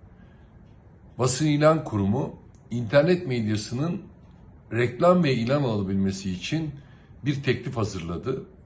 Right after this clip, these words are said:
Basın İlan Kurumu Yönetim Kurulu. Bu bir numaralı teklifi Genel Kurul Başkanlığına on üç Ocak iki bin yirmi üç günü sunacak.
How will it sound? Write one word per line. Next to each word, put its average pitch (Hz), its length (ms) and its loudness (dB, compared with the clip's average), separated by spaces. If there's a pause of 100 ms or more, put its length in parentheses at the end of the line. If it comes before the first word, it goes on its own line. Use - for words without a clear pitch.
(100)
Basın 107 280 -4
İlan 120 280 0
Kurumu 98 280 0
Yönetim 98 440 0
Kurulu. 85 480 -8 (840)
Bu 123 160 -4
bir 185 160 2
numaralı 117 400 0
teklifi - 580 -6
Genel 131 340 2
Kurul 107 240 -4
Başkanlığına 98 840 -2 (420)
on 151 180 0
üç - 120 -6
Ocak 98 340 -4
iki 107 200 -8
bin 127 80 -4
yirmi 123 280 -2
üç 135 200 -6
günü 143 220 -6
sunacak. 92 480 -6